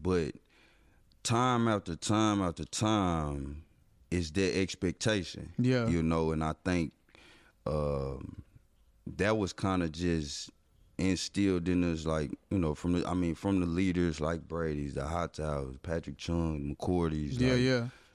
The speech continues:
Speaker 1: Gronk's, Edelman. So, like, you see them, they wanna do it all the time. They wanna do it right. They wanna get it right. Uh, they wanna be excellent. And so,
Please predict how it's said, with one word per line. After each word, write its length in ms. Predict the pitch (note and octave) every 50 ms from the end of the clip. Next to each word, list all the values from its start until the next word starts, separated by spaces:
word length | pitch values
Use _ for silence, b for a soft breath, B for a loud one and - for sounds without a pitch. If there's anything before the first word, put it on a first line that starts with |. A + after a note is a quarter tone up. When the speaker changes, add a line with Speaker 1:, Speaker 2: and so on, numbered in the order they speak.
| B
Speaker 1:
Gronk's, 460 | F2+ - E2+ E2+ F2+ F#2 F2 D#2+ C#2+ C#2
Edelman. 460 | E2+ F#2+ F#2+ F2 E2 D#2+ D2+ D2 D2
So, 440 | - - F2 E2+ D#2+ D#2 D2 C#2+ - B B B B B B B B B B B -
like, 320 | C#2+ D#2+ D#2 D2 C#2+ C2+ - -
you 240 | - D#2+ F2 F#2 E2+
see 340 | - - - A2+ A#2+ A#2 A2
them, 600 | G#2 A2+ B2 B2 A#2 G#2 F#2 E2+ D#2+ D#2 D#2 - - - - -
they 180 | - F2 G#2+ C3
wanna 300 | B2+ A2+ G#2 F#2+ F#2 F2+
do 340 | E2 D#2 F2 F#2 F2+ F2 E2
it 100 | C2+ - -
all 340 | - D#2 F2+ G2+ G#2+ A2 G#2+
the 120 | F#2 G#2 G2+
time. 500 | - - - G#2 G2 F#2+ F#2 F2+ F2+ F2
They 80 | E2+ D#2+
wanna 280 | D#2+ F2+ G2+ G#2 G2+
do 220 | F2+ E2 G2 G2 F#2+
it 40 |
right. 400 | F2+ E2 E2+ F2 F2 E2+ E2 D2+
They 80 | C2 D2+
wanna 300 | D2 D#2 F2 F#2+ F#2 F#2
get 220 | E2+ D#2 F2+ F2+ E2+
it 80 | E2
right. 460 | D#2+ D#2+ E2 E2 E2 E2 E2 D#2 - - _ -
Uh, 600 | - D2+ D#2 D2+ D2+ D2+ D2 C#2+ C#2 C2+ C2 C#2 C#2+ D#2 E2+ - _ _ _ _ _ _ b b b b b b b b b _ _ -
they 80 | - D#2
wanna 260 | D#2 E2+ F#2 F2+ F2
be 240 | D#2+ D#2+ F#2 - -
excellent. 540 | F#2 G#2+ G#2+ F#2+ - - E2 D#2 D2+ - -
And 160 | C#2+ D2+ D2+
so, 420 | - - E2+ D#2+ D#2 D2 D2 C#2+